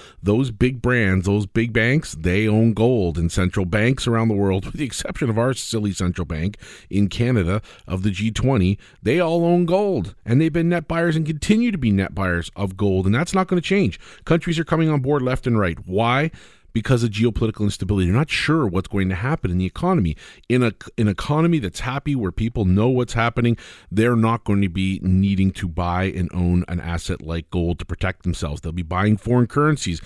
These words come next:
They'll be diversifying in other ways, but not when you have the same situation we have right now. And to make matters even worse,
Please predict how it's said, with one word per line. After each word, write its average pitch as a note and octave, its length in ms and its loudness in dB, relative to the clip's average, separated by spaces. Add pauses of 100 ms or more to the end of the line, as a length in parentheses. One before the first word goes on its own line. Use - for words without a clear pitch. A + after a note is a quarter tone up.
(200)
They'll F#2 140 -8
be G2 80 -2
diversifying A2 720 0
in G2+ 80 2
other A#2 180 2
ways, G#2+ 460 0
but E2 200 -6
not G2 440 0 (400)
when G#2 560 0
you F2 220 -2
have F#2+ 360 -2
the E2+ 80 -6
same F#2 260 -2
situation F2 540 -4
we E2 80 -2
have E2 320 -6
right E2 160 -4
now. F#2 380 0
And F2+ 240 -2
to G2 100 -4
make G2 340 -2
matters F2 440 -2
even E2 340 -2
worse, C#3 480 0